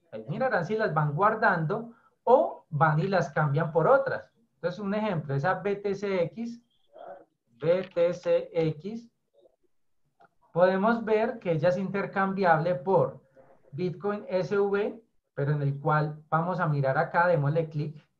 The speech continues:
Eh, vemos que no hay movimiento. Mire, muchachos, aquí hay simplemente un montón de órdenes que quieren vender la moneda, pero no hay intención de compra. Eso es muy importante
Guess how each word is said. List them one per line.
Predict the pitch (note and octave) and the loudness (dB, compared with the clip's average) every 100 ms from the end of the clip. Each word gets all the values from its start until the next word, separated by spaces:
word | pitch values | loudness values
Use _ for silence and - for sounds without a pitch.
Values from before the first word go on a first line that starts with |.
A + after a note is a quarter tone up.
| _ _ _ _ _ _ _ _ | _ _ _ _ _ _ _ _
Eh, | C3+ C#3+ C#3+ - | -4 0 0 0
vemos | C#3+ F3 A3 A#3+ | 2 2 2 0
que | G#3 | -2
no | E3+ | 2
hay | D#3 D#3+ | 2 2
movimiento. | G3 G3 D#3+ G#3+ F#3+ - C3 | 2 2 2 0 -2 -4 -4
Mire, | F3 C3+ | -4 -4
muchachos, | C3 C3 D#3 C3+ - _ _ - - - _ | -6 -2 -2 -2 -6 _ _ -20 -20 -20 _
aquí | D#3+ E3+ - | -4 -4 -2
hay | G#3+ A3 A3+ - - | -2 -2 -8 -16 -14
simplemente | - A#3+ A#3 A#3+ A#3 G3 D3 F3 | -6 -6 2 2 4 0 -4 -4
un | G3 | -2
montón | A3+ B3+ A#3+ B3 A#3+ A3+ | 0 0 2 2 4 2
de | A#3 | 2
órdenes | A3+ A3 G#3 A3 A3+ B3 - - - _ _ _ _ _ - | 4 2 2 2 0 -4 -10 -20 -20 _ _ _ _ _ -10
que | E3+ | -6
quieren | D3 F#3 G#3+ G#3 | -2 0 0 0
vender | F#3 D#3+ F3 E3+ | 0 2 2 4
la | G3 | 2
moneda, | G3+ E3+ E3+ D3+ - - F3+ | 2 0 0 -2 -4 -8 0
pero | E3+ F3 | 0 0
no | F3 F#3 | 0 0
hay | G#3+ | 0
intención | C4 C4 G3 F3 - F3 F3 E3+ | -2 -2 -2 -2 -6 -6 -6 -4
de | G#3 - | -6 -4
compra. | D4 D4 E3+ B2+ - _ _ _ - _ _ | -4 -4 -8 -12 -14 _ _ _ -20 _ _
Eso | B3+ C4+ C#4 | -4 -2 -2
es | |
muy | C4+ C#4 | -2 -2
importante | A#3 G#3+ F#3 B3 C4 - C#4 | -2 -2 -2 -2 -4 -6 -10